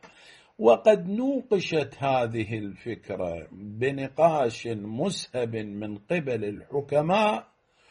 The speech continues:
وأبطلوا هذه النظرية أن علة الاحتياج إلى العلة هو الحدوث، والتزموا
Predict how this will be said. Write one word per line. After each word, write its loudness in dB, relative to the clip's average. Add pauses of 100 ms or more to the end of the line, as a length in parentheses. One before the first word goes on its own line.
(300)
وأبطلوا 4
هذه -2
النظرية -8 (380)
أن -8
علة -6
الاحتياج 2
إلى -4
العلة -2 (460)
هو 2
الحدوث، 2
والتزموا 2